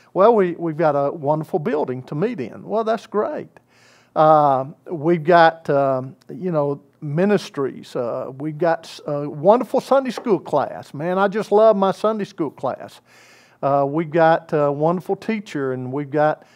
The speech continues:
you know, uh, wonderful youth ministry or wonderful children's ministry, wonderful choir. Uh, all of these. And all of these are good things as far as ministries and good things as far as,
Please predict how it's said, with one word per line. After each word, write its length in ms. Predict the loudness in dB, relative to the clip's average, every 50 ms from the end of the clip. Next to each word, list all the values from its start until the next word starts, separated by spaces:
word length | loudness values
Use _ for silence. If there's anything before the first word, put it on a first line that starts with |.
| _ _ _ _ _ _ _
you 120 | -4 0
know, 340 | 2 4 4 6 6 6 6
uh, 300 | 6 4 4 4 0 -2
wonderful 500 | -4 -2 2 2 2 2 2 0 0 0
youth 340 | 0 -2 -2 -4 -4 -6 -6 -6
ministry 600 | -4 -2 -2 -2 -2 -4 -6 -8 -8 -6 -6 -4 -4
or 160 | -4 -4 -2
wonderful 460 | 2 2 4 4 4 0 0 -2 -4
children's 600 | -4 -2 0 0 2 2 2 0 -2 -4 -6 -6
ministry, 720 | -6 -6 -6 -4 -6 -6 -8 -10 -14 -12 -10 -10 -8 -8
wonderful 500 | -8 -2 2 2 2 2 2 -2 -4 -6
choir. 760 | -8 -8 -2 4 6 6 6 6 4 2 0 0 -2 -6 -12 -20 _ _ _ _ _ _ _ _ _ _ _
Uh, 140 | -6 -6 -4 0 2
all 300 | 4 6 6 6 4 4
of 100 | 2 2
these. 340 | 0 -2 -2 -4 -6 -6
And 120 | -4 -2 0
all 200 | 2 2 2 2
of 80 | 2
these 280 | 0 -2 -2 -4 -2 -2
are 100 | -2 -2
good 460 | -2 -6 -8 -6 -6 -6 -6 -8 -6
things 1300 | -2 0 0 2 2 0 -4 -4 -8 -12 -16 -18 -18 -20 -20 -20 -20 -20 -20 -20 -20 -20 -20 -20 _ _ _ _ _ _ _ _ _ _ _ _ _ _ _
as 160 | 0 0 0 0
far 440 | 2 4 8 8 8 8 8 6
as 240 | 4 2 0 -4 -10 _ _ _ _ _ _ _
ministries 1040 | -8 -4 0 0 2 2 2 0 -2 -4 -6 -4 -2 -2 -2 -4 -4 -6 -8 -10 -10
and 460 | -8 -6 -6 -6 -6 -6 -8 -10 -12 -14 _ _ _ _ _ _ _ _ _ _ _ _ -4
good 260 | 2 4 4 4 4 4
things 400 | 4 4 4 4 2 0 -2 -2
as 180 | -4 -4 -4
far 400 | -6 -2 0 2 2 4 2 2
as, 320 | 0 0 -2 -4 -8 -12